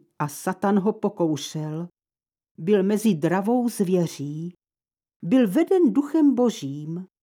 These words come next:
Ježíš sám nevyhledával pokušení. Odešel na poušť, aby v samotě mohl rozjímat o svém poslání a díle. Postem a modlitbou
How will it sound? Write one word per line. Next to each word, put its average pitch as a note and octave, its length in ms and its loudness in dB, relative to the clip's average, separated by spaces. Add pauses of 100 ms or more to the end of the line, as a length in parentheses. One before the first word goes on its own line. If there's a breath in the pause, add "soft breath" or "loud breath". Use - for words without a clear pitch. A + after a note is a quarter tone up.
(500)
Ježíš C4+ 520 0
sám C#4+ 540 2
nevyhledával D#3+ 920 0
pokušení. D#3 1000 -2 (720)
Odešel G3 520 0
na D#3+ 140 0
poušť, G3+ 720 -4 (120)
aby F3+ 240 0
v - 100 -10
samotě F4 600 0
mohl C#4 340 2
rozjímat B3+ 760 0 (340)
o F#3 80 -2
svém E3+ 400 -4
poslání G3 880 -2
a F#3+ 120 -4
díle. D#3+ 600 -6 (760)
Postem D#4+ 520 0
a G3 100 2
modlitbou F3 920 -2